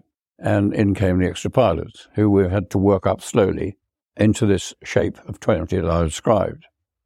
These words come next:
So having got them all experienced, we went up and we did several rehearsals, and it worked fine, probably about two times out of three. But the third occasion,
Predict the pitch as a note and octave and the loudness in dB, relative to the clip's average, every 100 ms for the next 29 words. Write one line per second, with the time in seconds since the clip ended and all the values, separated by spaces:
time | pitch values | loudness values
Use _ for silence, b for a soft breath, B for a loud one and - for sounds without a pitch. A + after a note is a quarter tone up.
0 | _ _ _ _ _ _ - C3 A#2+ B2+ | _ _ _ _ _ _ 0 2 4 2
1 | C#3 C3 A#2+ B2+ A#2+ D3 C3 B2+ A2 - | -2 -2 -4 -2 -2 2 2 2 -2 0
2 | A#2+ G2 A#2 A#2 A2+ A2+ A2 A2+ G#2+ A2+ | 2 2 0 0 2 2 2 0 -2 -2
3 | - A2 A#2 G#2+ - D#3 C3+ B2+ G#2 F#2+ | -6 -4 -4 -2 0 2 4 2 4 2
4 | F#2 F#2+ E2 - _ _ _ _ - A#2 | 2 -4 -8 -10 _ _ _ _ -4 0
5 | C3 C#3+ C#3+ C3 - - A2+ F#2+ G#2 B2+ | 0 2 2 2 -4 0 2 4 2 0
6 | A2+ B2 A2+ A#2+ A2+ G#2 G#2+ G#2 A2 - | 0 0 0 0 0 2 2 0 -2 -10
7 | _ _ _ _ _ _ _ _ - C#3+ | _ _ _ _ _ _ _ _ 0 2
8 | C#3+ C3 A#2 G2+ _ - B2+ B2+ A#2 C3 | 4 2 -2 -12 _ -4 0 0 2 2
9 | B2 - C#3+ B2+ E3+ - _ _ _ _ | 0 -2 0 0 0 -6 _ _ _ _
10 | _ _ G#2+ A2 A2 - E3 C#3+ A#2 A#2 | _ _ -4 -2 -2 2 2 2 0 0
11 | F#2 F#2 G2 | 2 0 -4